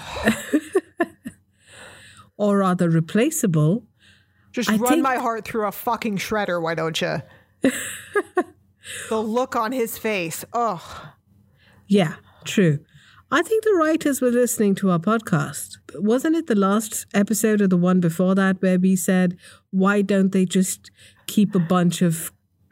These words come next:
Speaker 1: Coulsons ready, you know, just make him do his thing and then transfer him to, to another body"?
Speaker 2: It's true.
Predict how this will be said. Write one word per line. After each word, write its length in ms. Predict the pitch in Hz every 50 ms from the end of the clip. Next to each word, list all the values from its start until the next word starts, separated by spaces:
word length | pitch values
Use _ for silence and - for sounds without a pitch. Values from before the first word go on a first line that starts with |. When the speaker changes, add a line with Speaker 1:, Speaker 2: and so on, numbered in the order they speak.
| - - - - - - -
Speaker 1:
Coulsons 600 | 269 262 196 190 185 - 254 202 190 185 165 170 175
ready, 460 | 180 180 180 175 185 185 180 180 185 - - - - - - - -
you 120 | 190 185
know, 280 | 175 165 160 170 190 185 - -
just 220 | 196 180 - - - _ _ _ _ _ _ _ _ -
make 420 | 180 175 175 170 175 175 180 180
him 120 | 196 185 170
do 220 | 170 185 180 190
his 140 | 180 175 165
thing 240 | - 185 180 175 170
and 100 | 170 165
then 240 | 160 156 151 151 - _ _ - - -
transfer 400 | - - 165 175 180 175 - 175
him 160 | 175 175 170 165
to, 160 | 170 170 160
to 340 | 165 - - - - 175 175
another 240 | 170 165 170 165 165
body"? 400 | 160 165 165 165 165 170 185 - _ _ _ _ _ _ - - - 427 381 339 - - - - -
Speaker 2:
It's 200 | 254 233 - -
true. 360 | - 285 269 226 208 208